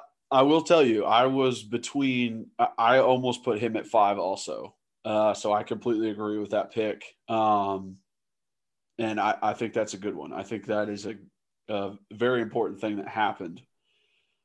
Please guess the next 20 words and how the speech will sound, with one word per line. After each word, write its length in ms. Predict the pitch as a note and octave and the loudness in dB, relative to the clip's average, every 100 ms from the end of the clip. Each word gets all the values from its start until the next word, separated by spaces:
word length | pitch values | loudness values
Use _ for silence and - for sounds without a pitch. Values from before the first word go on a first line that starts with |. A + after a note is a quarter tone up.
| _ | _
What 220 | B2+ C#3+ | 0 2
I 280 | C#3+ D#3+ F#3+ | 4 6 4
put 520 | - - E3 C#3+ A2+ | 0 0 4 4 4
at 140 | B2 A2+ | 0 0
number 260 | B2+ A#2+ | 0 0
five 560 | A2+ - A2+ G#2+ G#2 G2 | -2 4 4 4 0 -4
might 320 | G#2 C#3 D3 | -4 -2 -2
not 260 | C3 - A2 | -2 -2 -2
be 220 | A2+ A2 | -4 -4
impactful 520 | G#2+ A#2 A2+ A2 G2 | -2 -2 -2 -4 -4
at 180 | A2 A#2+ | -4 -4
the 80 | G#2 | -8
moment, 600 | G2 G2+ B2 D#3+ E3 - - | -6 -4 -4 -4 -6 -10 -12
but 320 | G2+ G#2+ - | -4 -4 -4
maybe 320 | A2 G#2+ G#2 G2 | -6 -4 -4 -8
towards 380 | G2+ A2+ G#2+ | -8 -8 -8
the 80 | G2+ | -12
future. 640 | - G#2 A2 - D#3 D#3 - | -14 -12 -12 -6 -6 -6 -2
It 160 | B2 | 0
is 580 | B2 A#2+ A2+ G#2+ G2+ - | 2 2 2 -2 -6 -14